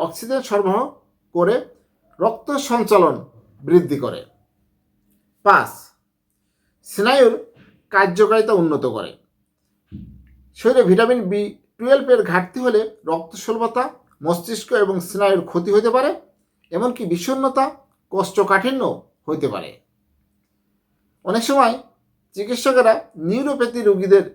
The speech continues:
ভিটামিন বি টুয়েলভ খাওয়ার পরামর্শ দেন। যাদের ডায়াবেটিস আছে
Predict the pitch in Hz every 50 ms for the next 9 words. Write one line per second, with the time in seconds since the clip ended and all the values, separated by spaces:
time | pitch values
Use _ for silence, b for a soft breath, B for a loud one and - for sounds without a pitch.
0 | _ - 139 156 170 208 208 202 180 151 139 180 208 247 285 - _ _ _ _
1 | _ _ _ - 233 254 254 254 247 - 175 180 180 170 160 170 165 175 196 208
2 | 202 - 247 233 262 277 302 330 - _ _ _ _ _ _ _ _ _ _ _
3 | _ _ _ 123 170 180 214 254 247 220 214 - - _ 143 156 156 165 170 190
4 | 208 254 262 - 254 254 254 285